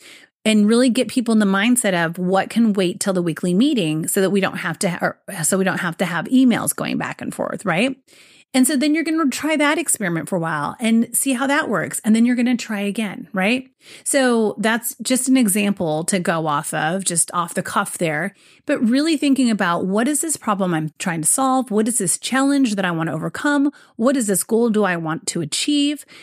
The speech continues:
And how do I think I might get there? Not definitely get there. I might get there. Now I'm gonna try it out, see how it goes, make tweaks, try again. The beauty of this approach, and it's really a mindset, is that there is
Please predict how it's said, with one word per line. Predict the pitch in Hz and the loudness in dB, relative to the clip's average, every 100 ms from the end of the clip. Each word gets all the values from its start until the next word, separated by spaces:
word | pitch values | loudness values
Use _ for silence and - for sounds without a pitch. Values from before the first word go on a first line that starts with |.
| - _ | -20 _
And | 247 240 214 226 196 220 | 2 2 2 -2 -4 -4
how | - 330 427 622 | -4 0 2 4
do | 427 339 | 4 2
I | 302 | 2
think | - 226 170 160 - | 0 -2 -2 -6 -4
I | 202 | 2
might | 202 202 208 233 226 240 | 4 6 4 2 -2 -2
get | 175 - - | -4 -4 -6
there? | - - - _ _ _ _ _ _ _ _ | -10 -10 -16 _ _ _ _ _ _ _ _
Not | - 196 339 302 | -4 0 0 0
definitely | 381 392 302 185 | -2 0 0 0
get | 170 | 0
there. | 175 | 0
I | 208 | 2
might | 202 220 214 | 2 2 -2
get | 185 | -4
there. | 151 147 | -4 -4
Now | 165 | -2
I'm | 180 | 0
gonna | 185 165 | -2 -4
try | - 269 | -2 -2
it | 339 | 0
out, | 269 247 - _ _ _ | 0 -2 -6 _ _ _
see | - 262 | 0 2
how | 285 302 | 4 2
it | |
goes, | 226 208 196 185 294 | 2 0 0 -2 -6
make | 254 185 233 | -2 0 0
tweaks, | - 220 202 - - _ | -2 -2 0 -4 -4 _
try | - 165 | -6 -4
again. | 160 - 90 - - _ _ _ _ _ _ _ | -4 -6 -10 -12 -18 _ _ _ _ _ _ _
The | 233 | 0
beauty | 208 254 330 | 4 4 2
of | 359 | 2
this | 240 220 | 0 0
approach, | 220 - 147 - | -4 -4 -6 -4
and | 190 | -2
it's | 196 - | -2 0
really | 214 226 | 2 2
a | 202 | 2
mindset, | 180 170 156 143 - 156 233 - _ _ _ | 0 0 -2 -2 -2 -2 -6 -10 _ _ _
is | 254 | -2
that | 285 | 0
there | 254 262 - | 0 -2 0
is | 247 233 240 226 - | 0 2 2 0 -4